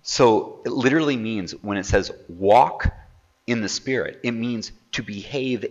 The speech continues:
in the Spirit. To walk in the Spirit. To deport yourself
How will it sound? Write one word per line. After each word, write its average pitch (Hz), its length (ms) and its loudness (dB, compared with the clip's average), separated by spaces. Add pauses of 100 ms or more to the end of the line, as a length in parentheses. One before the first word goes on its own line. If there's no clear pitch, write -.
(100)
in 104 400 -4 (380)
the 92 80 -4
Spirit. - 500 -6 (3000)
To 117 100 -2
walk 110 760 0
in 98 140 -4
the 90 80 -6
Spirit. - 500 -10 (880)
To 135 120 -2
deport 110 600 0
yourself - 580 -8